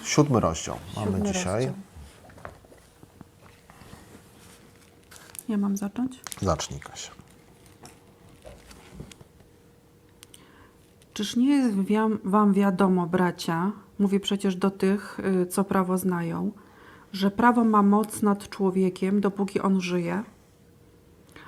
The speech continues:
Speaker 2: Podobnie też i kobieta zamężna związana jest na mocy prawa ze swoim mężem, jak długo on żyje.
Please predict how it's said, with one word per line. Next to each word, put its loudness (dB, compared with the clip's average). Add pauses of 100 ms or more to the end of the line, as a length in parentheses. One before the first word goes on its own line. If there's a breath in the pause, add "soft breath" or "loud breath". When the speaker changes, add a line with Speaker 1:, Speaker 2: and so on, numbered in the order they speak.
(160 loud breath)
Speaker 2:
Podobnie 6
też 0
i -8
kobieta 2
zamężna 4
związana 4
jest 2
na 2
mocy 2
prawa 2
ze -2
swoim 2
mężem, 2 (420 loud breath)
jak 2
długo 4
on 6
żyje. 0